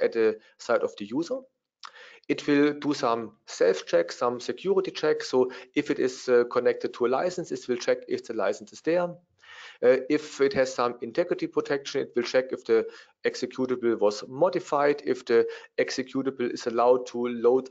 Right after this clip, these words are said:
other libraries, if it is a library, if it is allowed to run into this executable. And so there are a lot of self-checks, tampering checks, checks, uh, checks of the environment, which could be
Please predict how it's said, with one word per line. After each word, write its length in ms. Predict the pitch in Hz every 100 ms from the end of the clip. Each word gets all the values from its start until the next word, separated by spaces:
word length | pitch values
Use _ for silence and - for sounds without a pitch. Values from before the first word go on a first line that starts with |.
| 117
other 180 | 117
libraries, 640 | 113 117 160 165 165 156 -
if 120 | -
it 80 | 131
is 140 | 123
a 80 | 120
library, 600 | 117 120 143 151 143 135
if 100 | 123
it 80 | 127
is 240 | 123 - - - -
allowed 360 | 120 120 131 135
to 120 | 127
run 200 | 123 123
into 180 | 123 123
this 140 | 120
executable. 720 | - - - - 202 190 165
And 100 | 143
so 120 | 135
there 140 | 131 123
are 100 | 120
a 40 |
lot 160 | 127 151
of 220 | 143 - _ - _
self-checks, 840 | - - 170 202 - - 170 170 -
tampering 440 | 160 190 175 170
checks, 460 | - 151 151 - -
checks, 380 | 147 147 -
uh, 140 | 127 127 127 -
checks 300 | - 139 -
of 140 | - - -
the 100 | 113
environment, 560 | 110 123 180 170 165 135
which 160 | -
could 200 | - 123
be 220 | - 117